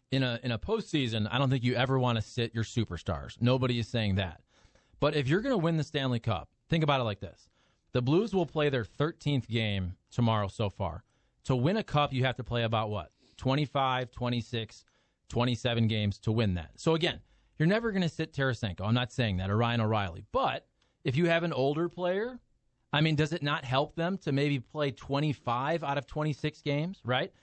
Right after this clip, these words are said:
If you have a player that's more on the fringe, let's say you really love the depth of your twenty-three guys, and you can kinda give somebody a rest, you can provide some energy with a guy who'll go in there and give you a spark. Doesn't that make sense? Again, if you're gonna win the cup, you gotta play about twenty-six games.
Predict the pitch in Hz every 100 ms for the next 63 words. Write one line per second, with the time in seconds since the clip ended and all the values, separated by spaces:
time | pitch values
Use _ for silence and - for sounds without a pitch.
0 | _ - 139 156 160 143 - 147 156 143
1 | 131 107 113 143 147 131 - 123 127 156
2 | 214 - _ _ - 147 - 170 147 131
3 | 165 139 117 143 127 117 95 135 156 -
4 | 131 117 120 - 156 151 131 - 151 226
5 | 139 98 92 147 - _ _ _ _ 135
6 | 151 156 147 143 143 123 104 135 - 147
7 | 139 123 107 113 165 - 139 123 117 113
8 | 123 127 123 113 120 131 143 143 131 123
9 | 120 139 127 120 120 127 127 117 123 120
10 | 107 113 117 180 - - - 147 180 170
11 | 165 - 151 165 214 139 87 _ _ -
12 | 143 147 214 247 247 - 135 82 - _
13 | _ 117 143 156 156 147 127 - - 147
14 | 151 - 139 - 120 92 -